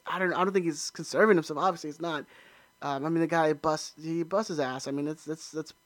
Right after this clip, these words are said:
let's be honest. But it's just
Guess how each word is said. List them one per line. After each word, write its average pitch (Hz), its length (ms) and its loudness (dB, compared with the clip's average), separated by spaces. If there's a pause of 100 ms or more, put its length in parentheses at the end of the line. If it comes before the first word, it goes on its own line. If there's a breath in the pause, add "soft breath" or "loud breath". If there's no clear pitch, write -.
(160)
let's 151 160 -6
be 143 120 -2
honest. 127 420 -4 (880 soft breath)
But 160 160 -2
it's 160 140 -2
just - 420 -4